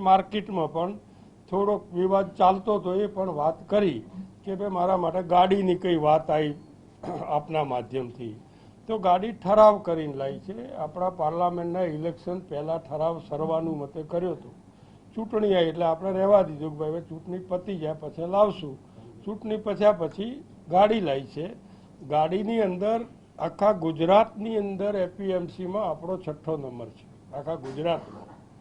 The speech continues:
એ પી એમ સીનો દરેક ક્ષેત્રે. છતાં પણ તમે હવે બાજુમાં સિહોરી જો તો ફોર્ચ્યુનર, થરાદ જો તો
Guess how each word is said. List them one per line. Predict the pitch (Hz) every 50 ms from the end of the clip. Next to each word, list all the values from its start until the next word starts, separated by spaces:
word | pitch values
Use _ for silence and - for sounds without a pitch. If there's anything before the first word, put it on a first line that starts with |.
| - - - - - -
એ | - 151 156 151
પી | 160 156 147 139
એમ | 131 127 110 -
સીનો | - 135 127 127 131 151 151
દરેક | 185 208 208 208 196 - -
ક્ષેત્રે. | - 147 139 135 - 117 110 95 92 - - - - - - - - - - - - - - - - - - - -
છતાં | - 175 180 180 - 240 233 214 175
પણ | 165 131 117 98 - - - - - - - - - - - - - - - -
તમે | 160 165 185 185 185
હવે | 185 190 175 175
બાજુમાં | 170 180 175 185 185 180 185 180 180 -
સિહોરી | 175 180 180 180 185 190 196 190 165 175
જો | 180 185 185 185 190 208 - -
તો | 151 147 151 -
ફોર્ચ્યુનર, | 160 180 180 180 180 185 180 180 180 175 170 170 175 170 160 - -
થરાદ | 156 165 180 185 185 180 165 151
જો | 165 165
તો | 165 170 160